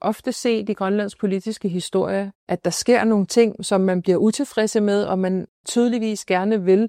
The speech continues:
have sin egen stemme i forskellige sager. Og det første eksempel her er jo netop,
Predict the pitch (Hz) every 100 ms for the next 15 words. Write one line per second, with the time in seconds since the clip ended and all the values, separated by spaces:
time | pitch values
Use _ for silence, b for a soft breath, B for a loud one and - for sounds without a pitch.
0 | - 160 196 - 190 156 220 - - 196
1 | 214 254 - 403 196 - 196 220 208 220
2 | - 180 202 214 _ _ - 190 180 170
3 | 165 196 185 196 - 226 - - 208 196
4 | 202 - 175 196 208 - - 190 196